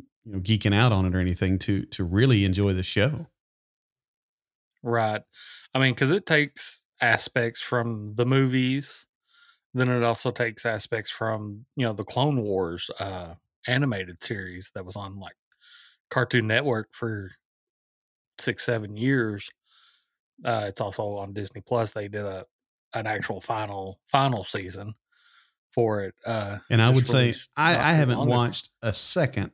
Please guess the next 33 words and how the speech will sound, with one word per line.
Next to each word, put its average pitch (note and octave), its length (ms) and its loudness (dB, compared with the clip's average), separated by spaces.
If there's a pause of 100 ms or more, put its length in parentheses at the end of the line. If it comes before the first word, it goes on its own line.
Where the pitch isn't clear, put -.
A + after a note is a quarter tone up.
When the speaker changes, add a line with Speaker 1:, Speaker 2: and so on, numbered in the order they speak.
Speaker 1:
of G2 200 0
that F#2 260 0
either. - 360 -2 (600)
I C3+ 80 2
haven't, A2+ 280 0
I C3 60 0
haven't A2+ 160 2
watched G#2 220 -2
a - 60 -6
second G#2 320 2
of F#2 60 -4
Speaker 2:
But, C3 180 2
Speaker 1:
Clone - 20 4
Speaker 2:
uh, G#2+ 60 2
Speaker 1:
Wars. F2+ 300 -4 (2000)
Speaker 2:
but, G#2 160 0
uh, F#2+ 220 -6 (1300)
that's A#2+ 280 2
where B2 160 2
the, A2 220 -2
uh, G2+ 300 -2 (880)
the A#2+ 120 2
Ahsoka B2+ 560 -2 (440)
character, G#2 520 -4 (440)
Speaker 1:
Mm, B2 40 -2 (100)
Speaker 2:
that's, A2+ 300 2 (180)
you G#2 80 4
Speaker 1:
okay. G#2+ 40 2
Speaker 2:
know, G#2+ 40 -2
where G#2 260 -4
she A#2 560 -2 (2000)
is A2+ 200 -2
in. G#2 360 -10